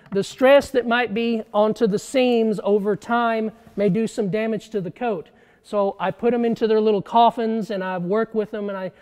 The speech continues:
I stuff the body, and I put stuffing into the arms. I feel like a mortician doing that.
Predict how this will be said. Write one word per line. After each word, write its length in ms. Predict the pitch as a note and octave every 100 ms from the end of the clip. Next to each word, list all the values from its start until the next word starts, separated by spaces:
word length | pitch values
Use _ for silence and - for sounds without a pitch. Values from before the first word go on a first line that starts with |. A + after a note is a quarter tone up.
| -
I 100 | F#3
stuff 800 | F3+ - - A#3 A3+ - - - _ _ _ -
the 100 | F3
body, 580 | D#3 G#3 A3 G#3+ A3 G#3+ _ _ _ _ _ _ -
and 160 | D#3+ D#3+
I 140 | D#3
put 320 | - A3 G#3+
stuffing 560 | - - A#3+ G#3+ A3+ G#3+
into 200 | G#3+ A3
the 140 | G#3+
arms. 420 | F#3+ G#3 G#3 G#3
I 60 | F3+
feel 200 | - G#3+
like 120 | G3+
a 40 | F#3
mortician 680 | F3 - A#3 G#3+ F3 D3+
doing 260 | D3+ D3+ C#3+
that. 200 | C3